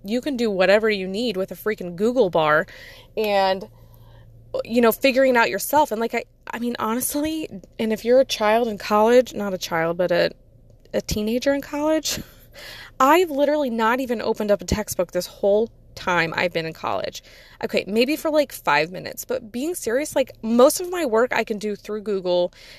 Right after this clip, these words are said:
like, by helping or learning on YouTube and trying to figure this stuff out. It is,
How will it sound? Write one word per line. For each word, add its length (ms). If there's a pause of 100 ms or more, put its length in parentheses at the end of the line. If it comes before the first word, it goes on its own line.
(140)
like, 180
by 140
helping 340
or 160
learning 320
on 160
YouTube 520
and 120
trying 200
to 40
figure 180
this 140
stuff 240
out. 300 (480)
It 80
is, 240